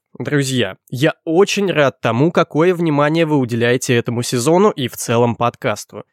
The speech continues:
За эти пару месяцев подкаст вырвался в топы туда, где он еще ни разу не был. Он попал в топ сто лучших подкастов в России. В категории True Crime и вовсе поднимался до шестой позиции, что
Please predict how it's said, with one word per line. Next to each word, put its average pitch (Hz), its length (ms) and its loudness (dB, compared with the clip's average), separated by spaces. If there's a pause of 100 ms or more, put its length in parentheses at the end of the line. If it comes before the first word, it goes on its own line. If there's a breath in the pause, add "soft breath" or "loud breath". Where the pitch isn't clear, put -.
(220)
За 127 120 -2
эти 147 240 -2
пару 123 280 -2
месяцев 151 560 -2
подкаст - 520 -2
вырвался 135 520 0
в - 120 -12
топы 170 360 2
туда, 156 520 -2
где 147 200 -4
он 151 140 0
еще 139 220 -2
ни 123 100 0
разу 120 220 -2
не 110 160 0
был. 95 240 -16 (340)
Он 143 180 0
попал 143 320 -4
в - 120 -18
топ 165 240 -4
сто - 280 -4
лучших 143 520 -2
подкастов 131 560 -4
в - 20 -8
России. 107 480 -6 (240)
В - 140 -20
категории 170 440 2
True 151 220 -4
Crime 143 400 0
и 120 60 -2
вовсе 131 320 -4
поднимался 117 500 -2
до 123 140 -2
шестой 117 480 -4
позиции, 113 640 -4
что 117 400 -2